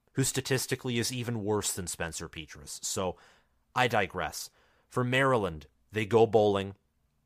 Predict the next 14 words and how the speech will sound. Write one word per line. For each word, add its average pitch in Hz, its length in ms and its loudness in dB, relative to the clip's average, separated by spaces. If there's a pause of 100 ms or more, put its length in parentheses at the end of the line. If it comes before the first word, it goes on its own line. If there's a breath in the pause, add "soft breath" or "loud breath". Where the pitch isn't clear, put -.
(720)
They 101 200 0
can 104 640 -2 (220)
beat 117 240 -4
Rutgers, 101 680 -4 (560)
after 85 420 -6 (180)
watching 92 720 -2
Rutgers 92 440 -4
perform 90 460 -6
poorly 98 420 -2
in 92 120 -8
Kinnick 92 280 -8
Stadium. 85 560 -8 (720 soft breath)
For 92 160 -6
Michigan, 117 640 -2